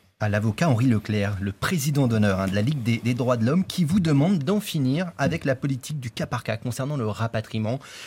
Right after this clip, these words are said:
euh, des, des, de ces enfants de, de djihadistes qui sont aujourd'hui, euh, toujours retenus,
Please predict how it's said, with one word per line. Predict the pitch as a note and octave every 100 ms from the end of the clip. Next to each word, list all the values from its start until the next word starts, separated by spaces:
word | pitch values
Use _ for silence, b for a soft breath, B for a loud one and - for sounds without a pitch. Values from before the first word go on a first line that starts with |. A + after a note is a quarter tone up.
| B
euh, | A2
des, | G#2 G2+ G2+
des, | G#2 - A2+ G#2+
de | G#2+
ces | A#2+ A#2
enfants | A#2 A2+
de, | G#2+ F#2+
de | A2
djihadistes | G#2 G#2+ A2 D3+
qui | -
sont | A2 A#2+ B2+ A#2
aujourd'hui, | G#2 G2 F2+ G2 G#2+
euh, | G2+ G#2+
toujours | G2+ A2 G2+
retenus, | A2+ - F#2+ A2